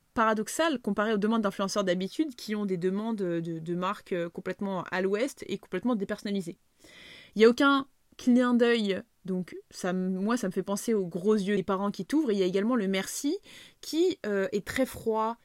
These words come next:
très imposant, très fermé. Donc vraiment il infantilise parce qu'il, il, il dit que c'est un jeu, vraiment. Donc c'est-à-dire, euh, faites le jeu, mais ça, ça sera aussi dans la culpabilité, mais faites le jeu des dix millions de vues, c'est comme un espèce de gage, action ou vérité, chiche de faire dix millions de vues sur,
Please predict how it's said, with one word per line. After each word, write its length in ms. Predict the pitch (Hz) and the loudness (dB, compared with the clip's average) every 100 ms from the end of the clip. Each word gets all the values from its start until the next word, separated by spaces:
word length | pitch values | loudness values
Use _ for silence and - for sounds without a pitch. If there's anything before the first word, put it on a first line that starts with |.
| _ | _
très 240 | - 269 240 | -2 0 2
imposant, 500 | 226 220 220 233 240 | 0 -2 -4 -6 -10
très 220 | - - 226 | -10 -4 -4
fermé. 400 | - 190 180 - _ _ - - - - | -4 -6 -6 -8 _ _ -20 -20 -12 -4
Donc 100 | 208 | 0
vraiment 220 | 262 330 | 2 4
il 120 | 302 | 4
infantilise 840 | 269 269 294 - 285 330 440 247 - | 2 -2 -6 -4 -2 0 0 -2 -4
parce 200 | 220 - | -6 -8
qu'il, 420 | - 233 220 214 | -10 -6 -6 -6
il, 220 | - 208 - | -6 -8 -6
il 100 | 214 | -6
dit 160 | 196 330 | 0 0
que 80 | |
c'est 200 | - 247 | 0 -4
un 120 | 220 220 | -4 -4
jeu, 240 | 196 196 - | -4 -6 -8
vraiment. 400 | 185 220 233 196 - - - - | -8 -2 -2 -2 -8 -20 -20 -10
Donc 140 | 185 | -10
c'est-à-dire, 560 | 185 202 202 247 302 339 - _ - - | -4 -2 0 0 0 -2 -4 _ -20 -10
euh, 680 | 208 196 190 190 185 185 185 190 _ _ _ _ - | -4 -2 0 -2 -2 -4 -4 -6 _ _ _ _ -18
faites 320 | - 262 240 | 2 2 4
le 100 | 220 | 2
jeu, 120 | 240 | 4
mais 100 | 208 | 2
ça, 100 | 254 | 0
ça 140 | 240 | -4
sera 260 | 233 226 208 - | -4 -4 -4 -4
aussi 200 | 208 220 | -4 -4
dans 100 | 214 | -4
la 100 | 175 | -4
culpabilité, 760 | 175 196 190 185 185 277 330 359 - _ | -4 -4 -2 -2 -4 -2 -2 -4 -14 _
mais 140 | 180 190 | -4 -4
faites 300 | - 202 196 | 0 0 0
le 120 | 185 | -2
jeu 420 | 190 247 269 269 | 0 0 0 -2
des 140 | 190 | 0
dix 140 | 180 202 | 2 4
millions 300 | 214 185 180 | 4 2 0
de 60 | |
vues, 440 | 180 214 254 277 285 | 0 2 4 4 2
c'est 140 | - - | -4 0
comme 160 | 277 | 4
un 80 | 262 | 4
espèce 240 | 254 254 | 4 4
de 80 | 220 | 4
gage, 360 | 226 277 247 - | 4 6 4 2
action 320 | 208 - 247 | -4 0 2
ou 20 | |
vérité, 480 | 226 220 247 294 262 | 4 4 2 0 0
chiche 440 | 196 - - 285 233 | -2 -4 2 2 2
de 100 | 208 | 0
faire 220 | 247 233 | 2 2
dix 80 | 220 | 6
millions 240 | 226 220 | 6 4
de 60 | 214 | 2
vues 240 | 240 285 | 2 2
sur, 420 | 277 - 247 269 | 0 -2 0 0